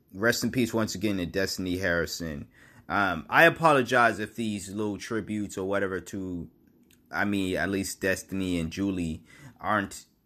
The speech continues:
you know, the well thought out ones that I typically do. It is not that I do not care. It's once again, I didn't wanna go throughout, I didn't wanna not mention their name,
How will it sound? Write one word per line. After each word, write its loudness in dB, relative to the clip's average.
you -2
know, 2
the 0
well 2
thought 4
out 2
ones -4
that 0
I 2
typically -8
do. -6
It -2
is 0
not 2
that 4
I 2
do -6
not 2
care. 2
It's -8
once -4
again, -4
I -2
didn't 0
wanna 4
go 4
throughout, 2
I -2
didn't 0
wanna 4
not 4
mention -6
their -2
name, -4